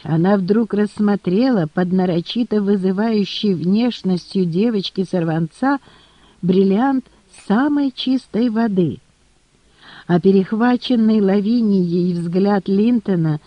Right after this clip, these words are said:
бесспорно говорил о том, что и граф это понял,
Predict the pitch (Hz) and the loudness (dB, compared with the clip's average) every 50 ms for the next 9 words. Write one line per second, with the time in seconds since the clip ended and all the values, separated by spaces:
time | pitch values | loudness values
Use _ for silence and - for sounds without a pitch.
0 | - - - - - - - 165 165 190 196 - - - - 226 240 226 214 202 | -18 -20 -20 -20 -12 -4 -2 0 2 0 0 -2 -6 -6 -2 0 2 2 2 2
1 | 185 165 156 190 190 175 185 185 185 185 175 170 170 165 _ - 254 269 269 254 | 0 0 0 0 0 2 2 2 2 0 0 0 -2 -2 _ -2 -2 -2 -2 -4
2 | - _ - - - - - - 262 254 - - - 277 233 208 175 170 165 165 | -8 _ -20 -20 -20 -12 -4 -2 -2 -2 -2 0 -2 -2 0 0 -2 -2 0 0
3 | 160 147 143 - - _ - 165 180 - - 185 175 _ - 143 139 147 147 135 | -2 -4 -6 -10 -16 _ -4 -4 -4 -4 -4 -8 -8 _ -8 -6 -4 -4 -4 -4
4 | 139 139 - | -6 -8 -10